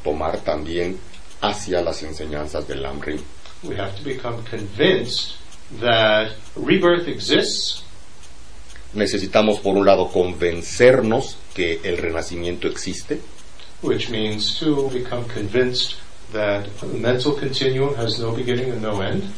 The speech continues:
Speaker 1: Que significa básicamente, eh, entender o quedar convencidos de que el flujo mental, el continuo mental,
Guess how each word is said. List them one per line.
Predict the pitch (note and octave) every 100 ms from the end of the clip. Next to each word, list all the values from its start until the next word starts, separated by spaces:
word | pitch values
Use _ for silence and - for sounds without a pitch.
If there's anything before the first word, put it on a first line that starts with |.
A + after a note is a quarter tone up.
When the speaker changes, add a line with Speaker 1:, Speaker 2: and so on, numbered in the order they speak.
| -
Speaker 1:
Que | - F2+ -
significa | - G#2+ F2+ F2+ D#2+ G2 G2
básicamente, | F2 F2+ - F2+ E2 E2+ F#2 F#2 G2+ F2+ - - - -
eh, | F2+ -
entender | F#2 F2 - E2+ F#2+ F#2+
o | F#2
quedar | F2+ E2+ E2+
convencidos | - E2+ D#2+ E2 D#2 - F#2+ F#2 D#2+
de | E2 D#2
que | F2+
el | D#2+ D#2 - - -
flujo | G2+ G2 F#2 F#2+ F2
mental, | E2+ D#2+ D#2+ F#2 F#2
el | D2+
continuo | - D#2+ D#2+ G2 F#2+ F2+
mental, | E2 D#2 F#2 F#2